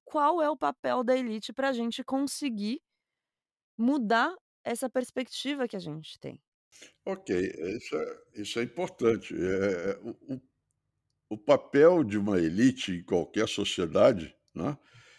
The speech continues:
Speaker 2: é exatamente de conduzir essa sociedade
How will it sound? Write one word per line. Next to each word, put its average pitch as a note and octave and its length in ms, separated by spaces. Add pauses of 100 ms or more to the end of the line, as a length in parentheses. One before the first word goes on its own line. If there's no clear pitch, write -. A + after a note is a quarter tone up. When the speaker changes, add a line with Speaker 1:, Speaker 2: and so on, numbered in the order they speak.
(240)
Speaker 2:
é C3 120
exatamente D#3 800
de F#3+ 120
conduzir F3+ 880 (220)
essa C#3+ 640 (220)
sociedade D3 960